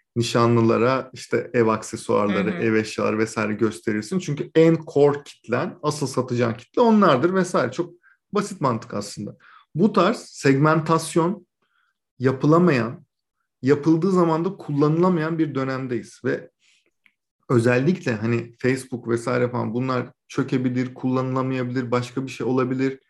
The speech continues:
Speaker 1: Burada markalar yeterince bu e-mail pazarlamasının ve o segmentasyonun yeterince farkında değiller. Buradan gelebilecek satışların, oradaki değerin farkında değiller. Gerçekten özel olarak o kişiyi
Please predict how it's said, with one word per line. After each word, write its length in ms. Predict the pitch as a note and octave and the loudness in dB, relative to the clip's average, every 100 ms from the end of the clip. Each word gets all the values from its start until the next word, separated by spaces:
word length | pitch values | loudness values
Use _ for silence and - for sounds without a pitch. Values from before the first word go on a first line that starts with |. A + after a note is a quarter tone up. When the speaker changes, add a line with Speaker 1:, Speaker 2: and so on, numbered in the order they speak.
| _ _ - | _ _ -2
Speaker 1:
Burada 520 | D3 G#3+ F3 D#3+ G#3+ - | 2 4 4 2 -2 -2
markalar 560 | B2 D3 D3+ E3 D3 | 0 0 -2 -2 -2
yeterince 600 | A#2 A#2+ C#3 D#3+ F3 C#3 | -2 -4 -4 -4 -4 -6
bu 140 | B2+ - | -8 -6
e-mail 440 | C#3+ D#3+ C#3+ C3 | -2 0 0 -2
pazarlamasının 1000 | B2 A#2+ A#2+ A#2 A#2+ A#2 A#2+ B2 A#2+ C#3+ | -2 0 0 0 0 -4 -8 -8 -8 -4
ve 120 | A#2+ | -2
o 80 | A#2 | -2
segmentasyonun 960 | A#2 B2 A#2+ A#2+ B2 B2 A#2+ - B2+ C#3 | 0 0 0 0 -2 -4 -4 -6 -8 -4
yeterince 420 | B2 B2 C3+ C3 | -4 -4 -6 -6
farkında 560 | - A2+ - B2 A#2+ | -8 -8 -4 -2 0
değiller. 540 | G#2+ G#2+ A2 G2 F#2+ _ _ _ _ - _ _ | 2 2 2 0 -8 _ _ _ _ -20 _ _
Buradan 560 | A#2+ C#3+ D3+ C#3+ C#3 C#3 | 0 2 4 2 2 2
gelebilecek 640 | B2+ B2+ B2 B2 B2+ B2+ | 2 4 2 0 -2 -6
satışların, 720 | - A#2+ A#2+ A#2 B2 B2 B2 | -6 -6 -8 -4 0 2 0
oradaki 720 | B2+ B2 B2 A#2+ A#2+ B2 B2 - | 0 0 2 -2 -2 -4 -6 -8
değerin 520 | F#2 A#2+ A#2+ A#2+ B2 | 2 4 6 4 0
farkında 640 | C#3 - A#2 A#2 A#2+ A#2+ A#2 | -4 -4 -4 -4 -4 -2 0
değiller. 400 | A#2 A2 G2+ G2 - | 0 0 -4 -8 -2
Gerçekten 680 | C3 D#3 E3 C#3+ - B2+ A#2 | 0 0 -2 -8 -6 -8 -4
özel 280 | B2+ B2 C#3+ | 0 2 4
olarak 360 | C#3 A#2+ A#2 A#2 | 4 2 0 -4
o 160 | C3 | -10
kişiyi 640 | - - - A#2 A#2+ A#2 | -10 -12 -2 2 2 0